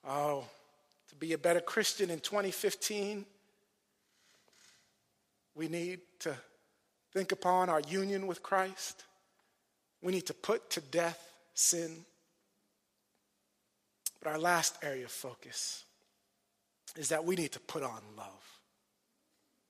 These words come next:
We need to put on love. Look at verse fourteen. "And above all these,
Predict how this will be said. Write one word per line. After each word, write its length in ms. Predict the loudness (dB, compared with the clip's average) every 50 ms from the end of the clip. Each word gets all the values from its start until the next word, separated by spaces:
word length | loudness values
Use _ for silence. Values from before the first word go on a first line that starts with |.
| _ _ _ _ _ _ _ _ _
We 120 | -4 -2 -2
need 120 | -2 -2 -4
to 40 |
put 220 | -8 -2 0 4 4
on 260 | 4 4 2 0 -4
love. 460 | -6 -6 -8 -8 -12 -16 -20 -20 -20 _ _ _ _ _ _ _ _ _ _ -20 -20 _ _ _ _ _ _ _ _ _ _ _ _ _ _ _ _ -12 -12 -6 -4
Look 120 | -4 -4
at 60 | -2
verse 200 | -2 -2 -2 -2
fourteen. 500 | -2 0 -2 -2 -2 -2 -4 -4 -4 -8 -14 -20 _ _ _ _ _ _ _ _ _ _ _ _ _ _ _ _ _ _ _ _ _ _ _ _ _ _ _ _ _ -6
"And 100 | -4 -2
above 420 | -2 -2 4 8 12 12 12 10 8 4 6
all 340 | 6 8 10 10 8 6 6
these, 720 | 2 -4 -6 -6 -8 -10 -6 -2 2 2 2 2 0